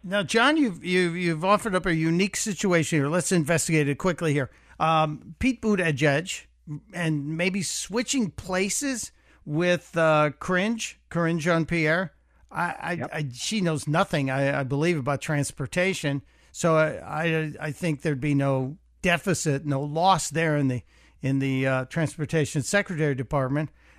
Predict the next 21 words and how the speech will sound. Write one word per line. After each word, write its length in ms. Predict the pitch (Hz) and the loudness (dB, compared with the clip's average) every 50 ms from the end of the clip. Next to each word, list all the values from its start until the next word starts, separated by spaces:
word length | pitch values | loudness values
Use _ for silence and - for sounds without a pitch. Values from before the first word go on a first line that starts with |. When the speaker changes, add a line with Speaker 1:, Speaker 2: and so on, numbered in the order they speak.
| _ _ - | _ _ -8
Speaker 1:
Now, 500 | 170 156 165 175 170 165 170 170 175 175 - | -4 -2 0 2 2 2 2 0 -2 -4 -6
the, 220 | - 156 139 160 156 | -8 -6 -4 -4 -4
the 320 | 143 139 - 170 170 175 | -4 -6 -4 0 2 2
administration 720 | 175 170 180 208 220 196 - - 214 196 190 - - 190 | 2 2 2 2 0 0 0 0 0 2 2 0 0 0
would 120 | 180 170 170 | 0 2 4
also 400 | 170 185 190 - - 202 180 165 | 4 4 4 4 2 2 2 2
not 400 | 160 160 165 175 190 190 - - | 2 2 2 2 2 2 0 0
lose 400 | 175 180 190 185 175 165 - - | 2 4 4 4 4 2 0 -2
any 280 | - 160 165 165 160 147 | -4 -2 0 2 2 2
boxes 600 | 123 143 160 180 208 202 - - 160 139 - 156 | 2 4 6 6 6 6 4 0 -4 -4 -2 -2
that 200 | 151 139 131 - | -4 -4 -2 -2
they've 200 | 160 143 120 - | -2 -2 -2 -2
checked. 460 | - 165 151 135 139 143 - - - _ _ _ _ _ _ _ _ _ _ - | -2 0 0 0 -2 -6 -10 -16 -20 _ _ _ _ _ _ _ _ _ _ -4
Uh, 260 | 135 143 139 143 139 | -2 -2 0 -2 -2
but 360 | 131 123 151 151 143 - _ | -2 -2 -2 -2 -2 -4 _
Cringe 440 | - 196 220 269 320 302 190 143 156 | -4 -2 -2 0 0 0 -2 -2 -2
brings 300 | 185 202 202 185 - - | -2 -2 0 0 -2 -4
four. 460 | - - - 214 247 247 208 156 139 | -6 -4 -2 0 2 2 2 2 0
You 140 | 135 135 151 | -2 -2 -2
know, 160 | 165 156 151 | -2 -2 -2
she's, 420 | - - - 160 151 139 - - | -2 -2 0 0 0 0 -2 -6